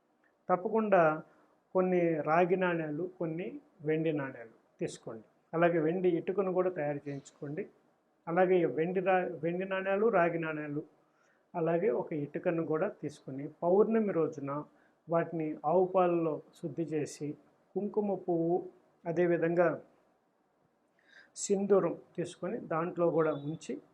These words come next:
ఒక చిన్న క్లాత్లో వాటన్నిటిని ఇచ్చి మీ సతీమణికి సింధూరంని, తిలకాన్ని దిద్ది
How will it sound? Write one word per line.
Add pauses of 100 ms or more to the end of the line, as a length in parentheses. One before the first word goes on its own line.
(560)
ఒక
చిన్న
క్లాత్లో
వాటన్నిటిని
ఇచ్చి (160)
మీ (580)
సతీమణికి (180)
సింధూరంని, (480)
తిలకాన్ని
దిద్ది